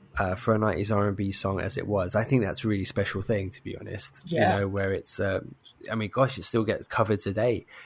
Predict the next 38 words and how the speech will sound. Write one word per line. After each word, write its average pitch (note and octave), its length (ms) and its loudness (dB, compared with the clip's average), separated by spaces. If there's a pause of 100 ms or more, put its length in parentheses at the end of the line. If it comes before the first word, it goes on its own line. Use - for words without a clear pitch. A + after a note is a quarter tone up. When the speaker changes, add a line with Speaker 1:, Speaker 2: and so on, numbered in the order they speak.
Speaker 1:
Everyone A#2+ 640 4
knows G#2+ 280 2
Waterfalls, G2 600 -2
whether G#2+ 240 4
you're, G#2 280 4
you A2 220 2
know A2 140 4
who A2 160 2
T B2 200 2
L A2+ 120 8
C C3 300 4
is A2+ 160 4
or G2 80 0
not, G2 220 -4
you G2+ 100 -4
know G#2+ 140 0
Waterfalls, B2 720 0
you A2 80 -2
know, G2+ 100 -4
Speaker 2:
Right. C#3 140 2
Speaker 1:
regardless D#3+ 420 6
of G#2 100 -6
your G#2 200 -2
age A2 280 0
or, G#2+ 140 2 (600)
or G#2+ 100 2
anything. A2 380 2
I G2 40 -2
mean, G2+ 180 -2
that G2 200 2
they, A2 220 4 (160)
they've A2 200 0
created G#2+ 400 2
something G#2 460 0
there G#2 220 2
that's - 340 -2
really A2 320 4
gonna G2+ 340 -4